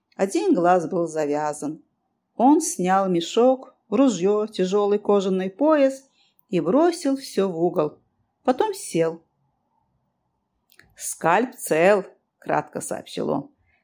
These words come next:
Девушка улыбнулась, но ничего не ответила. Ему дали еды и водки.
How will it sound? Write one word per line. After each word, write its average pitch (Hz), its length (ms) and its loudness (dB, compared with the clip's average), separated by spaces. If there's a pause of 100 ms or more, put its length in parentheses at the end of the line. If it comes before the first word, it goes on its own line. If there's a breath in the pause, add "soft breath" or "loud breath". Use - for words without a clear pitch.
(180)
Девушка 320 460 0
улыбнулась, 254 680 0
но 254 120 4
ничего 240 340 2
не 180 100 -4
ответила. 165 580 -4 (420)
Ему 359 260 2
дали 233 240 6
еды 196 480 2
и 190 120 0
водки. 160 600 -4